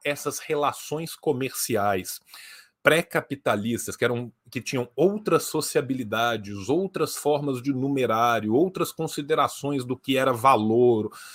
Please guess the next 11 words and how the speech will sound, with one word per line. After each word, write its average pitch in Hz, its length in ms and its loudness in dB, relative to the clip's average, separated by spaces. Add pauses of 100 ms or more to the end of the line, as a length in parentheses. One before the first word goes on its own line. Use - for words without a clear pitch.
(160)
e 123 80 -2
que 147 100 -4
não 156 180 6
eram, 135 380 2
obviamente, 113 560 0
baseados 98 400 4
no 98 80 -2
capital, 110 540 2 (340)
isso 175 300 0
foi 208 180 2
feito - 640 -2